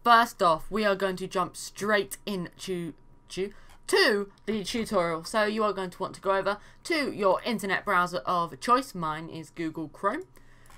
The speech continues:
It appeared on my other window, so let's just drag it over. So first, you're going to want to go to the very top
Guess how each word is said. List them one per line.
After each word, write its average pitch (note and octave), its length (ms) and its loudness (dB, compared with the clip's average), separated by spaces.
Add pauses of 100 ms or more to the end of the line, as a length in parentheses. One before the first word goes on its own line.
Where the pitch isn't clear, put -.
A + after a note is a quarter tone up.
(200)
It A#3 160 2
appeared F#3 360 -2
on F3+ 100 -2
my F3+ 240 -2
other F3 400 0
window, C#4 400 0
so F3+ 420 -4
let's - 280 -8
just - 400 -8
drag - 240 -14
it - 60 -16 (120)
over. G#3+ 300 0 (440)
So F3+ 260 0 (180)
first, A3 340 2
you're F3+ 80 -12
going F#3 160 -6
to - 80 -14
want G#3 140 -4
to - 80 -2
go G3 80 4
to - 120 -8
the G3 120 -8
very A3+ 260 4
top - 440 -2